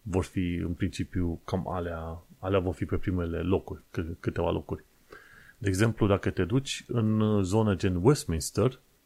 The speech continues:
nume de fată este Sofia, nume de băiat este Leo. Deci, uh,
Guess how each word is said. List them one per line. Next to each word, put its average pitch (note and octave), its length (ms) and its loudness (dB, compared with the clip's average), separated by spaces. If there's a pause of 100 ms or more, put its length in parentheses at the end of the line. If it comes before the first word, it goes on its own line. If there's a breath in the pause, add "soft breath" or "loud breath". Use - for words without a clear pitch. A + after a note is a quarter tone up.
(120)
nume A#2 240 6
de F#2 100 4
fată G#2 280 2
este F#2 280 0
Sofia, G2+ 680 0
nume G#2+ 220 4
de E2+ 120 2
băiat A2 300 2
este B2+ 200 -2
Leo. F2+ 420 0
Deci, - 260 -10
uh, G2 120 -4